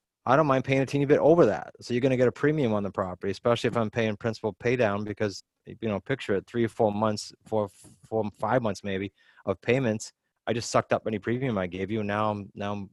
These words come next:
hammering down the, the, you know, the base principal. So all that to say, they, they like that. They feel like they're getting their price or more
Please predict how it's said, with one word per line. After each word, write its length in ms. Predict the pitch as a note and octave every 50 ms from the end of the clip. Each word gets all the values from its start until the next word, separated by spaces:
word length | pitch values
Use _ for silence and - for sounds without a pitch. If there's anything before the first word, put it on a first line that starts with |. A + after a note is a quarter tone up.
| -
hammering 360 | - - A2+ G#2+ A2 G#2+ G#2
down 180 | G2+ G#2+ G#2+ G#2
the, 160 | G#2 G#2 - _
the, 100 | G#2+ G2+
you 100 | G2+ A2+
know, 120 | A2 G2+
the 80 | F#2 F#2
base 240 | E2+ G#2 G#2 G2 -
principal. 500 | - - A#2 B2 - - G#2 F#2+ F2+ - _ _ _ _ _ _ _
So 300 | - - A#2 A2 A2 - _ _
all 200 | - A2 A#2 A#2+
that 180 | A#2+ B2 A#2 -
to 100 | - G#2
say, 200 | - - A#2 G#2+
they, 180 | G#2+ A2 A2 - -
they 100 | A2 G#2+
like 280 | G2+ A2 B2+ C#3+ B2
that. 240 | - A2 G2 G#2 A2
They 100 | - A2
feel 140 | G2+ - A#2+
like 80 | A2 G2
they're 100 | - G#2
getting 300 | G#2+ A2+ A2 G#2+ G#2 G2+
their 140 | G#2 G2+
price 340 | - _ - A#2 A2+ G#2+ - -
or 160 | - A2+ G#2+
more 520 | G2+ G2+ G2+ A2+ B2 B2 A2 G2+ G#2 A2